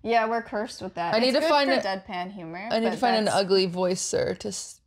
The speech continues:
Speaker 2: host with me.
Speaker 1: Uh,
Speaker 2: I need someone with some vocal fry.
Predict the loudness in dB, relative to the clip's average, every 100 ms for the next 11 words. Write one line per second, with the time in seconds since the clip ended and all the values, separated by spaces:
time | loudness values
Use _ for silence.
0 | -6 -4 -2 -4 -6 -8 _ _ _ _
1 | -8 -6 -8 _ _ _ _ _ _ _
2 | _ _ _ _ -8 -6 -6 -14 _ _
3 | _ _ _ _ _ _ _ _ _ _
4 | _ _ _ _ _ _ -6 -2 0 2
5 | 0 0 -2 2 2 2 -2 -2 0 0
6 | -2